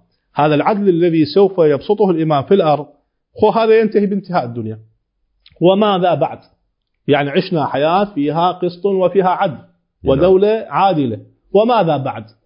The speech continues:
Speaker 1: حسب تعبيركم في الحلقة السابقة، حينما تنتهي الدنيا،
Speaker 2: مم.
Speaker 1: تنتهي دولة الإمام بانتهاء الدنيا، وماذا بعد؟ هناك شيء ما وراء الدنيا وهو الحياة الأخرى. ما هو دور الإمام المهدي صلوات الله وسلامه عليه في دولته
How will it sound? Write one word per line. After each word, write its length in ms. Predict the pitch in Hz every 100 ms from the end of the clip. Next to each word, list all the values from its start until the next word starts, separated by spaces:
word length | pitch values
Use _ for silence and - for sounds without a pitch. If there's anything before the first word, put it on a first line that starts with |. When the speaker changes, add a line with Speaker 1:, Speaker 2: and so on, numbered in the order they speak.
| _
Speaker 1:
حسب 300 | - 190 156 -
تعبيركم 400 | 135 156 156 147
في 120 | -
الحلقة 480 | 131 107 147 135 -
السابقة، 540 | - 156 131 120 113 104 _ _
حينما 340 | 170 185 185
تنتهي 340 | - 202 - 156
الدنيا، 500 | 160 233 208 165 - 85
Speaker 2:
مم. 300 | 85 78 69 -
Speaker 1:
تنتهي 380 | 160 - 226 262
دولة 320 | 269 254 226
الإمام 320 | 240 247 202
بانتهاء 360 | 233 208 220 226
الدنيا، 340 | 170 165 156 - _ _ _ _
وماذا 380 | 196 220 262 196
بعد؟ 260 | 151 139 120 _ _ _ _ _
هناك 280 | 156 185 185
شيء 320 | 175 277 277
ما 100 | 180
وراء 260 | 170 190 208
الدنيا 440 | 151 139 120 104
وهو 440 | 113 139 165 202 - _ _ _
الحياة 340 | 131 - 131 120
الأخرى. 500 | 131 - - 165 - _ _ _
ما 160 | 165 247
هو 200 | 247 247
دور 260 | 202 208
الإمام 380 | 190 180 185 175
المهدي 300 | 160 175 156
صلوات 420 | 147 156 147 139
الله 240 | 139 139 131
وسلامه 420 | 127 143 127 120
عليه 320 | 139 196 202 _ _ _
في 160 | 190 175
دولته 920 | 170 156 208 240 233 233 233 226